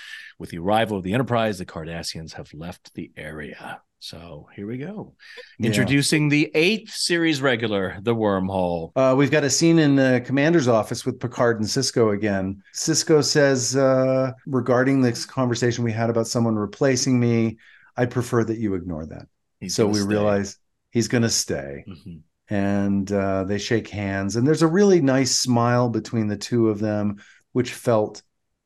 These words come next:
Speaker 2: great for the story and, and, and a little bit like Picard and Sisko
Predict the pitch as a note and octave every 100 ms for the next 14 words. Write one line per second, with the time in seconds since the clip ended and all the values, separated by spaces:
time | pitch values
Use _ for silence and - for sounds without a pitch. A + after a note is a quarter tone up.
0 | _ _ _ _ _ A2+ A2+ A#2+ A#2 -
1 | B2 G2+ G#2 - - F3+ E3 D#3 C#3+ A2+
2 | G2+ G#2 B2+ A2+ A#2+ A#2 G#2+ F#2 - F3
3 | D#3+ F#3 E3 D3 C#3+ B2+ B2 C3 A#2+ C#3
4 | C3 B2+ A#2 A2+ G2 A#2+ - - A#2 A2
5 | G#2+ G#2+